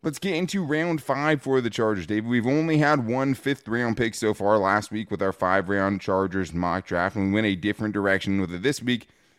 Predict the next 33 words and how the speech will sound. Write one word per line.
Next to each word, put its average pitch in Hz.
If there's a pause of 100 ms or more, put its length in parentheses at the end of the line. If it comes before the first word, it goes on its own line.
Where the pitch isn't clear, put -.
(120)
Two 185 (100)
new 143
fifth-round 120
picks 107
for 104
us. 104 (380)
Who 240
did 208
you 185
end 139
up 113
going 120
with 117
in 117
the 104
fifth 113
round, 104
knowing 156
what 127
you 120
have 101
so 95
far? 82
You 107
covered 160
the 135
big 95
three. 82
You 78
got 107
an 127
edge 123
rusher, 101